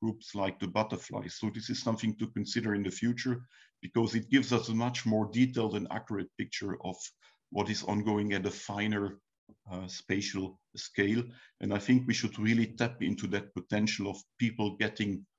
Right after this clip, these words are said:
more and more interested and engaged in, in citizen science data collection. On the other extreme, we are increasingly looking into data from remote sensing. We have much better dat-,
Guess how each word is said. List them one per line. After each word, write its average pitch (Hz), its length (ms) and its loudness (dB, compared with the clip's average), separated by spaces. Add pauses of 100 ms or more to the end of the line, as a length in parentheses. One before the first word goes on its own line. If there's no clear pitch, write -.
more 117 280 6
and 107 100 4
more 107 280 4
interested 120 680 2
and 98 180 -4
engaged 101 680 -2
in, 95 240 -2
in 92 260 -2
citizen 98 540 -4
science 95 500 -4
data 95 340 -2 (100)
collection. 87 480 -6 (1120)
On 110 140 8
the 131 140 8
other 180 260 8
extreme, 143 680 4 (240)
we 123 160 8
are 120 80 6
increasingly 131 800 8
looking 131 400 6
into 123 540 2 (120)
data 123 400 2
from 113 460 2
remote 113 480 4
sensing. 175 580 0 (120)
We 104 120 -2
have 113 200 -2 (120)
much 117 400 2
better 113 300 4
dat-, 117 300 2